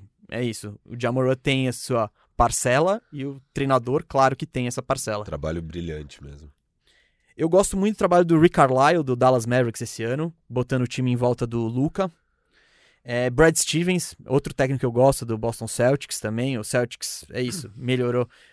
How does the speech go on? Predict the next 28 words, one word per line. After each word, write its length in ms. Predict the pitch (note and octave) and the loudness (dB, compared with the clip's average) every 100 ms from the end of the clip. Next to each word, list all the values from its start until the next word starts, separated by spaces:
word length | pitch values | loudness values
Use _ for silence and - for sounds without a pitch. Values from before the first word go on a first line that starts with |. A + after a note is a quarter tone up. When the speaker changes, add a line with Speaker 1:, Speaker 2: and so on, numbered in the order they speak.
| - | -6
Speaker 1:
Perdeu 240 | A#2+ C#3+ | 4 4
o 40 | |
Kyrie 300 | C#3 C#3 C3+ | 6 4 6
Irving, 280 | B2+ B2 A#2+ | 4 4 0
o 40 | A#2+ | -6
time 220 | - B2 | -4 -4
melhorou. 540 | A#2+ B2 A#2+ C3 F3+ _ - | 0 0 0 0 -2 _ -10
Isso, 300 | B2+ - - _ _ _ _ _ _ _ - | -6 -6 -10 _ _ _ _ _ _ _ -8
na 120 | A2+ | -4
minha 100 | A#2+ | -4
opinião, 260 | B2 A#2+ A#2 | -2 0 0
era 80 | |
esperado, 440 | A2+ - A2 B2 C3 | -2 -4 0 2 0
mas 120 | A2 | -8
tudo 160 | A2 A2+ | -12 -10
bem. 260 | A#2 E3 - _ _ - - | -8 -8 -12 _ _ -20 -8
Speaker 2:
Perdeu 320 | E2+ D#2+ F2 | -6 -6 -8
também 340 | A2 G#2+ B2+ | -10 -12 -12
o 460 | C3+ B2 G2+ F2 D#2+ | -12 -12 -12 -12 -16
pivô, 380 | - F#2 F2 F2+ | -18 -18 -12 -12
né? 100 | E2 D2+ D2 | -12 -18 -8
Speaker 1:
É 40 | |
o 60 | A#2+ | 0
Al 140 | B2+ | 2
Horford, 340 | B2+ B2+ G2+ - | 0 -2 -8 -14
Speaker 2:
Al 60 | D#2 | -10
Speaker 1:
boa. 220 | A2+ A#2 | -6 -6
Speaker 2:
Horford. 340 | D#2+ - - | -10 -16 -20